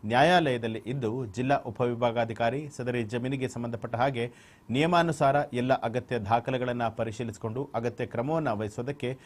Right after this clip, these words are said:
ತಹಸೀಲ್ದಾರ್ ಅವರಿಗೆ ನಿರ್ದೇಶಿಸಿ ಆದೇಶವನ್ನ ಹೊರಡಿಸಿದರು. ಇಂದು ತಹಸೀಲ್ದಾರ್ ನೇತೃತ್ವದಲ್ಲಿ ನಡೆದಂಥ ಸರ್ವೆ ಕಾರ್ಯದಲ್ಲಿ ಜಮೀನನ್ನ ಗುರುತಿಸಿ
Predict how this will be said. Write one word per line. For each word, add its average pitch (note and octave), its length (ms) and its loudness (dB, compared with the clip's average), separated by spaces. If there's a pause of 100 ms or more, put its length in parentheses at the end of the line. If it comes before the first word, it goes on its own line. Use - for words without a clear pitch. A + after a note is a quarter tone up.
(280)
ತಹಸೀಲ್ದಾರ್ D#3 520 6
ಅವರಿಗೆ A#2+ 340 0
ನಿರ್ದೇಶಿಸಿ A#2+ 760 -4
ಆದೇಶವನ್ನ A2+ 560 -2
ಹೊರಡಿಸಿದರು. G#2+ 500 -6 (340)
ಇಂದು A#2+ 180 0
ತಹಸೀಲ್ದಾರ್ B2 540 2
ನೇತೃತ್ವದಲ್ಲಿ A#2+ 600 -2
ನಡೆದಂಥ A2+ 400 -2
ಸರ್ವೆ B2 420 0
ಕಾರ್ಯದಲ್ಲಿ A#2+ 540 0
ಜಮೀನನ್ನ B2 540 0
ಗುರುತಿಸಿ A#2 500 -2